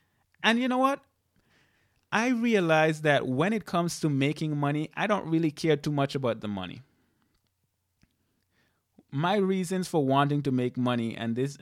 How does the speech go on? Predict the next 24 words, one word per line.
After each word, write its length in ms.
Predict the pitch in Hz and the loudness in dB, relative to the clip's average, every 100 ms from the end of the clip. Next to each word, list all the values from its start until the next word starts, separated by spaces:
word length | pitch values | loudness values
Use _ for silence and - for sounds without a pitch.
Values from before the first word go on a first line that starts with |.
| - | -4
<laughs> 140 | 135 | -2
this 240 | 156 147 147 | 0 0 0
might 180 | 135 117 | -2 -2
sound 320 | 139 127 123 | 0 0 0
a 40 | |
little 320 | 117 123 123 - | -2 0 -2 0
out 300 | 139 147 151 | 2 2 0
there, 380 | 131 113 113 131 _ - _ - | 0 2 0 -2 _ -20 _ -6
um, 520 | 117 117 113 110 104 _ | -2 0 0 -2 -6 _
but 220 | - 127 | -2 0
I, 140 | 139 160 - _ | 2 0 -4 _
that's, 300 | 131 139 143 | -2 -2 -2
it's 200 | 147 143 | -4 -2
real. 240 | 135 151 156 | 0 0 0
These 300 | 135 131 156 | -4 -2 0
are 100 | 151 | 2
really 280 | 131 131 135 | 2 2 2
my 180 | 127 120 | 2 0
reasons. 640 | 113 120 131 117 107 101 - _ _ - | 0 0 0 -2 -6 -8 -14 _ _ -10
Um, 180 | 117 | -4
number 220 | 117 131 139 | -2 2 2
one, 460 | 147 143 120 170 _ _ _ _ _ _ - | 4 2 2 -4 _ _ _ _ _ _ -10
this 240 | 120 | -6
is 60 | 131 | -6